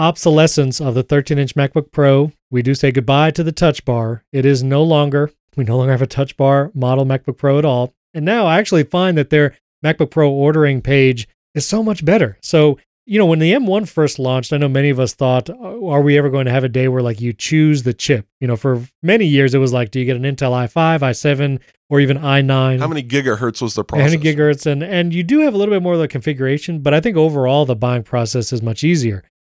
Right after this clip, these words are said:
Speaker 1: you go to the configuration page right now on the Apple Store,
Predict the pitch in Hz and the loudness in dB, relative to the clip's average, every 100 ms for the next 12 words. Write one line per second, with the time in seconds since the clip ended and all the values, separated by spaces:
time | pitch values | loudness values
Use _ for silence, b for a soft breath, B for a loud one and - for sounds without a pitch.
0 | - 170 208 180 156 135 165 143 147 147 | -4 2 4 4 0 0 0 2 0 -2
1 | 123 139 120 117 135 131 127 165 127 139 | 0 0 0 0 -2 -2 0 0 0 -2
2 | 131 123 123 - 110 135 117 131 | -2 0 -2 -4 -4 0 0 0